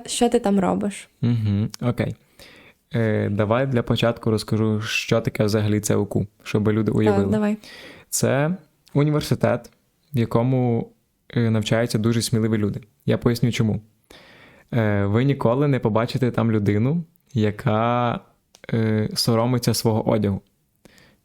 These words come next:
Speaker 2: Або ніколи не побачите людину, яка соромиться своїх переконань, свого віросповідання, св-, своїх таких, е, думок, своєї творчості і так далі. Це люди, які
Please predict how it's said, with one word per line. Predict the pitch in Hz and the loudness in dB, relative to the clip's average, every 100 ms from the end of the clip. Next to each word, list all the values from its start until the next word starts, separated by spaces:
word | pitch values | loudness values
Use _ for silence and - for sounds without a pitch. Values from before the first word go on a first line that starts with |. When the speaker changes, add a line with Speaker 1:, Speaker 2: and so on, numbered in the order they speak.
| - | -4
Speaker 2:
Або | 107 117 | 0 2
ніколи | 120 - 120 | 0 0 0
не | 123 | 0
побачите | 110 107 - - 110 | 0 0 0 0 0
людину, | 104 117 120 | 2 2 0
яка | 104 - 107 107 107 | -2 -2 -2 0 -2
соромиться | 120 110 113 117 | 0 0 0 0
своїх | 110 117 113 - | 0 0 0 0
переконань, | 113 107 113 107 104 | 0 0 0 0 0
свого | 101 117 117 110 | 0 0 0 0
віросповідання, | 113 113 - 110 107 110 101 101 | 0 0 0 0 2 2 0 0
св-, | 101 - 107 107 101 - | 0 0 -2 -6 -8 -8
своїх | - 113 117 117 | -2 0 2 0
таких, | - - 117 - - - - - - | -2 0 0 -2 -14 -20 -20 -20 -4
е, | 123 110 107 | 0 2 2
думок, | 101 117 110 104 101 | 2 2 2 0 -2
своєї | - 117 117 120 | -4 0 2 2
творчості | 120 120 117 - - 110 | 2 0 0 -2 -4 -2
і | |
так | 113 | 0
далі. | 110 104 101 | 0 0 0
Це | - | 0
люди, | 117 160 139 | 0 2 0
які | 120 120 110 | 0 0 -2